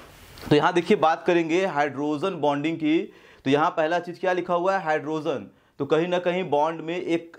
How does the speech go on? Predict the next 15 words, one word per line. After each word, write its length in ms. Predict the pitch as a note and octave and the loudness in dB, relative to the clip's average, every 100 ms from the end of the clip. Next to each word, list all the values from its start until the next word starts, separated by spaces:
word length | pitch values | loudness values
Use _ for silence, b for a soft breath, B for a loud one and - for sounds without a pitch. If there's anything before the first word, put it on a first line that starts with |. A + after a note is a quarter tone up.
| C3 | -2
एटम 360 | C#3 F3 E3 | 0 0 0
हाइड्रोजन 460 | D3 C#3 C#3+ D3+ E3+ | -2 -2 -4 -4 -2
का 80 | E3+ | 0
होने 240 | D3 D3+ | 0 0
वाला 260 | D3 C#3+ C#3 | 0 2 0
है। 220 | C3 B2 b b b D#3 | -2 -8 b b b -4
तो 80 | |
पहली 540 | D3+ - _ D3+ D3 F3 | -4 -6 _ 0 2 0
चीज़ 220 | F#3 E3+ | 0 2
है 100 | E3 | 2
क्या 160 | F3 F#3 | 0 -4
कि 140 | F#3 | -2
ये 60 | F3 | -2
देखिए, 400 | E3 F3 - - | 0 0 0 -2
एटॉम-, 360 | D3 D#3+ D3+ | 0 2 0